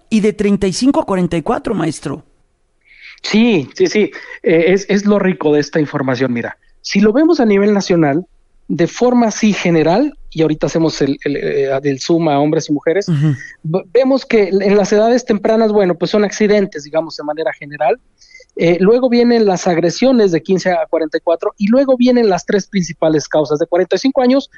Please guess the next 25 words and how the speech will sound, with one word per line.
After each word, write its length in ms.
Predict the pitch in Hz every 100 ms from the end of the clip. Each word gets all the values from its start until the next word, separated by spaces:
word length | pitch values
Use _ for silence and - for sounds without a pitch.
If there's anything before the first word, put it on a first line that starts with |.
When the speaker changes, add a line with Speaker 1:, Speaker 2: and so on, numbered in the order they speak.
| - - -
Speaker 2:
hasta 260 | 175 -
los 160 | 190 175
sesenta 280 | 170 160 180
y 40 |
cinco 260 | 190 247 247
y 20 |
más, 180 | 240 277
pues 140 | 196
vienen 220 | 202 247
las 120 | 202 -
tres 180 | 196
principales 480 | 175 175 160 160 151
causas 300 | - 139 139
que 120 | -
ya 120 | 139 135
referimos. 640 | 147 139 160 160 131 - -
Speaker 1:
Ujú. 200 | 143 123
Speaker 2:
Pero 140 | 185 214
lo 100 | 208
interesante 480 | 208 202 254 262
es 80 | 240
cuando 300 | - 226 208
lo 100 | 202
desdoblas 560 | 180 170 208 202 190 -
esto, 420 | 180 - 170